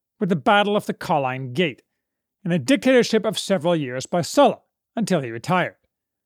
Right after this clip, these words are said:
The intervening years have been peaceful, but in the manner typical of terminally ill republican systems, characterized by sclerosis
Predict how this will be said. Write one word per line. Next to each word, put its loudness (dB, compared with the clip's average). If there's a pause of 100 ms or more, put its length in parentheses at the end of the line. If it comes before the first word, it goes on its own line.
(760)
The -6
intervening 4
years 4
have 0
been 0
peaceful, 2 (500)
but -2
in 4
the 6
manner 4
typical 2
of -6
terminally 4
ill 2
republican 0
systems, 2 (680)
characterized 4
by 4
sclerosis -2